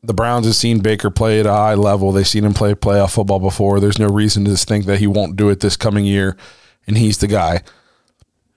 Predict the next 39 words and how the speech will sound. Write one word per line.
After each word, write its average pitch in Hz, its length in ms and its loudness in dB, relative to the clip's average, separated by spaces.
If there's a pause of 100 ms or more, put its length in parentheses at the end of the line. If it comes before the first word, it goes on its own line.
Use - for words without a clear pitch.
(540)
They 131 120 0
have 110 180 -2
to - 80 -2
say 82 200 0
that. 82 360 -2
<laughs> - 60 -20 (560)
Yeah, 110 300 2
I 104 100 0
mean, 131 120 2
he 127 100 2
can't 123 300 -4
come 135 160 0
out. 120 340 0 (180)
He's 135 140 0
not 151 120 0
gonna 151 140 0
come 127 220 0
out 131 160 0
before 131 340 0
free 117 320 0
agency 110 380 0
and 104 100 2
before 113 280 0
the 104 80 -2
draft 107 560 -2 (680)
and 110 320 0
just 101 180 0
give 107 200 0
up 104 180 -2
any 104 160 0
bargaining 92 460 -2
position 87 420 -2
he 78 120 -4
has. 76 420 -4
You 123 80 0
know 113 80 2
what 110 60 0
I - 20 0
mean? 110 260 0